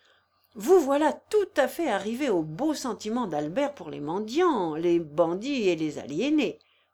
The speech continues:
Et je ne serais pas surprise de vous voir un de ces matins vous promener comme lui, appuyé sur le bras un peu malpropre et très mal assuré de l'agréable Zdenko. »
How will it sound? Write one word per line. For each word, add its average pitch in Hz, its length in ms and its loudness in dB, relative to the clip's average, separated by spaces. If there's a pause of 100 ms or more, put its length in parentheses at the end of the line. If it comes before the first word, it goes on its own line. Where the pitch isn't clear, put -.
(340)
Et 370 80 4
je 370 100 4
ne 320 100 6
serais 240 300 0
pas 226 160 -2
surprise 240 520 -2
de 247 80 -2
vous 208 220 -4
voir 254 280 -2
un 190 60 -2
de 185 100 -4
ces 185 200 -6
matins 180 420 -2
vous 269 140 -4
promener 208 460 -2
comme 170 280 -4
lui, 277 340 0 (380)
appuyé 233 520 0
sur 202 220 -4
le 185 100 2
bras 196 540 -2
un 254 200 2
peu 226 180 -2
malpropre 214 760 0
et 175 80 -4
très - 260 -8
mal 156 220 -4
assuré 185 520 -4 (320)
de 269 120 0
l'agréable 175 680 2
Zdenko. » 190 680 -2